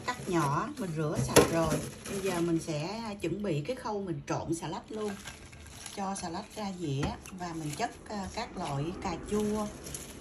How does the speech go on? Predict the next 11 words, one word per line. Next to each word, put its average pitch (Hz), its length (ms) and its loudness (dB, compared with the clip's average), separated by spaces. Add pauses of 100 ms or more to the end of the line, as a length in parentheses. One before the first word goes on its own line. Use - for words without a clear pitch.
(220)
cũng 170 140 -2
như 220 180 -2
ớt 240 180 0 (160)
chuông, 214 420 2 (260)
rồi, 156 360 -2
à, 147 240 -2 (600)
trứng. 220 340 0 (1200)
Mình 160 180 -2
cho - 160 2
nước 240 200 -2
sốt 233 240 0